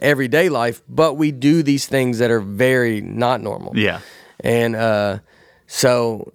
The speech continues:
Speaker 1: it's, you know, it's a mix of those two worlds. And, uh, I mean, I never talked about him being a magician at the very beginning. You would think that could be something you're like, "Oh, we'll just immediately go tell that."
Speaker 2: <laughs>
Speaker 1: But the, you know, I don't know if it's dumb or naive or, like, just, like,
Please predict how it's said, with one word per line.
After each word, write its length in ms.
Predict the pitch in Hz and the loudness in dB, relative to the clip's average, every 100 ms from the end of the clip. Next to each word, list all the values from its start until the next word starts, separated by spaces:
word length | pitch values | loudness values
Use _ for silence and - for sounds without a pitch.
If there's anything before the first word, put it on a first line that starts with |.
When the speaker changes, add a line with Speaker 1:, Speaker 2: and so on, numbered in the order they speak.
| - | -8
Speaker 1:
it's, 500 | - 131 - - - 50 - | -4 -4 -4 -10 -12 -18 -14
you 160 | - 151 | 0 2
know, 100 | 156 | 2
it's 120 | 135 | 2
a 60 | 135 | 0
mix 280 | 135 156 - | 2 2 2
of 140 | 120 | 0
those 280 | 123 135 127 | 2 2 0
two 200 | - 127 | -2 0
worlds. 540 | 107 120 117 107 107 90 | 2 2 2 -2 -8 -8
And, 340 | 107 107 101 | -4 -2 -2
uh, 460 | 101 107 101 98 - - _ _ - - | -2 0 0 -2 -6 -14 _ _ -10 -2
I 100 | 156 | 2
mean, 200 | 170 165 | 2 2
I 120 | 151 | 2
never 220 | 185 208 196 | 2 0 0
talked 240 | 170 185 | -2 0
about 120 | 151 | 0
him 100 | 131 | 0
being 120 | 131 131 | 0 0
a 40 | |
magician 340 | 120 120 123 | 0 -2 -2
at 80 | 117 | -2
the 80 | 107 | -2
very 320 | 101 127 131 | 0 2 2
beginning. 440 | 113 107 117 104 95 - - - | 0 -2 -2 -2 -6 -16 -10 2
You 120 | 160 | 4
would 100 | 143 | 4
think 300 | - 185 131 | 2 0 2
that 120 | 143 | -2
could 80 | 127 | -2
be 80 | 120 | -2
something 300 | 135 117 110 | 0 -2 0
you're 160 | 113 | 0
like, 260 | 110 107 101 | 2 0 0
"Oh, 140 | - 139 | 0 0
we'll 140 | 120 | -2
just 200 | 110 110 | -6 -4
immediately 580 | 110 113 123 117 113 110 | 0 2 2 2 0 2
go 160 | 113 | 0
tell 220 | 107 110 101 | 0 -2 0
that." 300 | 104 - - - | -2 -4 -12 -6
Speaker 2:
<laughs> 420 | 120 104 - - | -4 -2 -4 -2
Speaker 1:
But 240 | 123 135 127 - 127 | 2 2 0 -10 -4
the, 420 | 131 127 120 113 - - - - - - | 0 0 0 -4 -12 -20 -20 -20 -16 -6
you 140 | 156 | 0
know, 160 | 170 156 | 2 2
I 60 | 160 | 2
don't 80 | 220 | 2
know 60 | |
if 60 | 196 | 2
it's 140 | 135 | 0
dumb 300 | 120 156 165 | 2 2 2
or 60 | 156 | 0
naive 540 | 131 127 135 139 143 | 0 0 2 2 2
or, 100 | 127 | 0
like, 220 | 117 120 110 | 0 0 0
just, 300 | 127 - - | -4 -4 0
like, 180 | 131 | 0